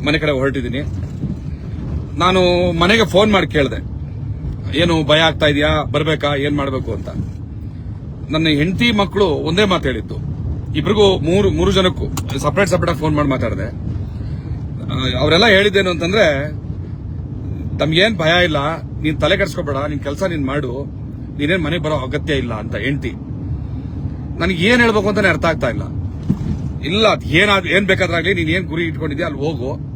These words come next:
ನೀನು, ನೀನ್ ಬ-, ಮನೆಗೇನ್ ಬರ್ಬೇಡ, ನಾವು, ನಾವು, ನಾವು ಮೇಂಟೈನ್ ಮಾಡ್ತೀವಿ, ನಮ್ಗೇನ್ ಭಯ ಆಗಿಲ್ಲ, ತೊಂದ್ರೆ ಇಲ್ಲ" ಅಂತ ಹೇಳಿದ್ರು, ನನ್ನ ಹೆಂಡತಿ ಹೇಳಿದ್ಲು. ಸರಿ ಅಂತಂದ್ಬಿಟ್ಟು ಮಗನ್ ಫೋನ್ ಮಾಡ್ದೆ, ಮಗ ಹೊರಗಡೆ ಇದ್ದ. "ಏನಪ್ಪ ಭಯ ಗಿ ಆಗ್ತಾ ಇತ್ತೇನೋ, ಬರ್ಬೇಕೇನೋ, ಏನ್ ಮಾಡ್ಬೇಕು, ಆ, ಮನೆಗೆ ಏನಾದ್ರು ಪ್ರೊಟೆಕ್ಷನ್ ಕೊಡಿಸ್ಬೇಕಾ?" ಅಂತಂದ್ರೆ,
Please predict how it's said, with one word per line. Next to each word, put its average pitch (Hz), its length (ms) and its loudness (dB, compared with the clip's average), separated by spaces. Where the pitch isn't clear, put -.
ನೀನು, 156 160 -2
ನೀನ್ 135 300 -4
ಬ-, 131 260 -6
ಮನೆಗೇನ್ 170 320 -2
ಬರ್ಬೇಡ, 143 200 -4
ನಾವು, 120 300 -6
ನಾವು, 135 360 -6
ನಾವು 131 160 -4
ಮೇಂಟೈನ್ 147 280 -2
ಮಾಡ್ತೀವಿ, 135 280 -4
ನಮ್ಗೇನ್ 147 240 -2
ಭಯ 147 120 0
ಆಗಿಲ್ಲ, 175 320 2
ತೊಂದ್ರೆ 165 260 0
ಇಲ್ಲ" 135 120 -2
ಅಂತ 139 200 -6
ಹೇಳಿದ್ರು, 117 380 -8
ನನ್ನ 135 120 -6
ಹೆಂಡತಿ 127 200 -6
ಹೇಳಿದ್ಲು. 101 280 -6
ಸರಿ 196 420 6
ಅಂತಂದ್ಬಿಟ್ಟು 180 460 0
ಮಗನ್ 180 260 0
ಫೋನ್ 175 200 -2
ಮಾಡ್ದೆ, 160 200 0
ಮಗ 156 180 -4
ಹೊರಗಡೆ 151 320 0
ಇದ್ದ. 135 140 -2
"ಏನಪ್ಪ 175 260 2
ಭಯ 165 160 4
ಗಿ 175 100 2
ಆಗ್ತಾ 160 220 0
ಇತ್ತೇನೋ, 147 300 0
ಬರ್ಬೇಕೇನೋ, 147 500 -2
ಏನ್ 151 180 -2
ಮಾಡ್ಬೇಕು, 139 460 -4
ಆ, 143 560 -2
ಮನೆಗೆ 151 240 0
ಏನಾದ್ರು 156 160 0
ಪ್ರೊಟೆಕ್ಷನ್ 151 340 -2
ಕೊಡಿಸ್ಬೇಕಾ?" 131 380 -4
ಅಂತಂದ್ರೆ, 131 680 -2